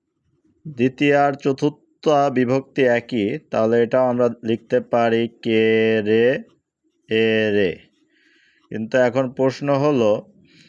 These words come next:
যে কোথায় আমরা দ্বিতীয় বিভক্তি ব্যবহার করব আর কোথায় চতুর্থী বিভক্তি ব্যবহার করব।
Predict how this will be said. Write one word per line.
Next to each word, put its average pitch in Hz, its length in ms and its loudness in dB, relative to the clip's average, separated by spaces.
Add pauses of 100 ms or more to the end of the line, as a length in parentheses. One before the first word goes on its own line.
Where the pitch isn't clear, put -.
(220)
যে 110 340 -2
কোথায় 127 320 -2
আমরা 131 240 0
দ্বিতীয় 120 440 0
বিভক্তি 127 440 -2
ব্যবহার 123 400 0
করব 131 280 0
আর 139 120 0
কোথায় 120 320 -4
চতুর্থী - 840 -4
বিভক্তি 113 500 -2
ব্যবহার 98 440 -2
করব। 98 460 -2